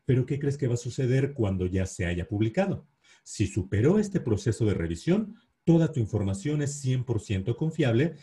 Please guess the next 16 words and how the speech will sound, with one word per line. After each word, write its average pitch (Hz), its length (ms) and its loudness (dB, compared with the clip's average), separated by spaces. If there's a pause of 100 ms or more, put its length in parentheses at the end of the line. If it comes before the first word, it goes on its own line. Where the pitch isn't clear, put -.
(120)
y 175 100 2
por 180 200 -2
lo 202 140 -4
tanto 151 480 0
va 135 140 2
a 139 40 2
estar 127 320 0
en 120 140 2
un 113 100 0
recurso 135 440 0
del 101 200 2
tipo 98 260 -2
ScienceDirect. 127 720 0 (380)
En 90 140 -2
otras 92 260 -2
palabras, 135 500 0